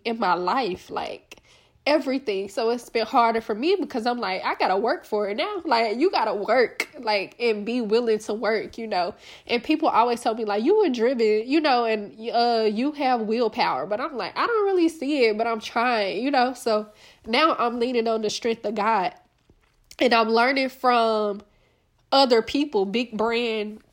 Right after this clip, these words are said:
companies. I'm learning from them. Like, I'm taking what they've done and now I'm putting it into my own businesses, you know, because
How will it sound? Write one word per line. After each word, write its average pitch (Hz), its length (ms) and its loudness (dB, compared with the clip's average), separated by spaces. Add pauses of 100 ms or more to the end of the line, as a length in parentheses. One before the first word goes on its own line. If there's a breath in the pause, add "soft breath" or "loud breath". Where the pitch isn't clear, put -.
companies. 208 680 -4
I'm 208 160 -6
learning 226 380 0
from 185 300 -6
them. 143 280 -10
Like, - 460 -16 (100)
I'm 202 100 -4
taking 240 380 -2
what 208 180 -4
they've 233 300 0
done 214 160 0
and 196 300 -4
now 202 200 -4
I'm 202 140 -6
putting 233 300 -6
it - 60 -10
into 202 280 -6
my 196 240 -6
own 214 320 0
businesses, 202 760 -4
you 233 140 -4
know, 208 180 0
because 202 360 -4